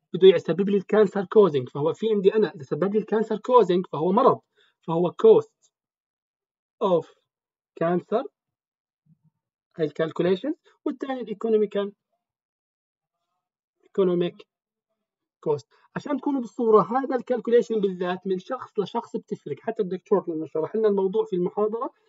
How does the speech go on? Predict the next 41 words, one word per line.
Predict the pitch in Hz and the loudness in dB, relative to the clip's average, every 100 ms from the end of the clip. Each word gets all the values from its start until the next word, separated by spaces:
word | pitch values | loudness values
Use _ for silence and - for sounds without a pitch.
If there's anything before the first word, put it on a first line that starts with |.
| _ | _
حكى | - 220 196 | -8 -2 0
إن | 180 | -2
الكالكوليشن | 185 220 240 226 220 220 | -2 -4 -2 -2 -2 -8
نود | 226 233 | -8 -12
مش | 220 - | -14 -10
هالشيء | 190 208 180 | -8 -6 -4
اللي | 175 | -4
بنركز | 185 - 151 | -4 -6 -8
عليه | 165 | -6
كثير | 175 - 160 | -6 -6 -6
لأنه | 147 | -6
من | 156 | -8
شخص | 147 208 - | -8 -8 -8
لشخص | 180 220 247 - _ _ - | -10 -8 -10 -12 _ _ -16
بحسبها | - 214 170 | -4 -4 0
من | 180 | -2
طريقة | 180 190 185 - | 2 0 0 -6
ثانية، | 170 143 123 _ _ 165 | -6 -6 -6 _ _ 0
هي | |
مش | 226 - | 0 0
حساب | 202 214 196 | -2 0 -2
كالكوليشن | - 175 185 180 | -4 -2 -2 0
هي | 170 | -2
بس | 185 - | -2 -6
عبارة | 151 170 | -6 -4
عن | 147 143 | -4 -4
رسم، | 160 135 - | -6 -10 -18
تمام؟ | - 135 185 202 _ _ | -12 -10 -8 -10 _ _
فكل | - 151 254 | -10 -4 -2
شخص | 196 247 - - | -2 -4 -6 -8
تختلف | 233 202 147 208 | -6 -4 -4 -4
معه | 170 | -4
تماما، | 160 160 160 170 165 147 143 156 175 135 _ _ | -6 -8 -10 -8 -6 -4 -4 -2 -2 -4 _ _
يعني | 147 151 | -8 -2
كل | 196 | 4
واحد | 202 190 | 4 2
ممكن | 190 185 | 0 2
يجي | 196 190 190 | 2 0 -4
يحكي | - 202 | -4 -4
مثلا | 196 202 190 180 | -2 -2 -4 0
أنا، | 208 226 | 0 0